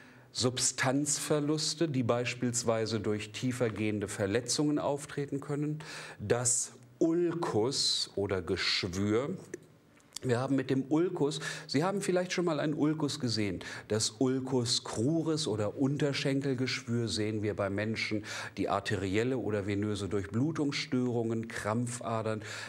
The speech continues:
die aber auch vielleicht, ähm, lymphatische Stauungen haben. Bei diesen Menschen entsteht ein Ulkus oder Geschwür, das sich dadurch auszeichnet, dass es nicht mehr verheilt.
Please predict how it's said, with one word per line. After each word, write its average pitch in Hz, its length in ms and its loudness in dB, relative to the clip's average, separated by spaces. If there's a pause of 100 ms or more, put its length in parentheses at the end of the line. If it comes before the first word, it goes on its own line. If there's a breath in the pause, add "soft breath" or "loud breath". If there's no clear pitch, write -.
(160 loud breath)
die 120 140 0
aber 110 260 0
auch 117 180 0
vielleicht, 110 600 -2 (400 loud breath)
ähm, 110 480 2 (160)
lymphatische 120 720 0
Stauungen 107 640 0
haben. 78 400 -2 (640 loud breath)
Bei 120 120 4
diesen 190 320 2
Menschen 180 320 2
entsteht 143 460 0
ein 123 200 2
Ulkus 156 500 2
oder 123 160 2
Geschwür, 113 640 0
das 131 300 -2
sich 117 360 -4
dadurch 110 580 2
auszeichnet, 139 840 0 (300 loud breath)
dass 117 220 0
es - 300 -2
nicht 117 520 -2
mehr 117 260 0
verheilt. 101 800 -4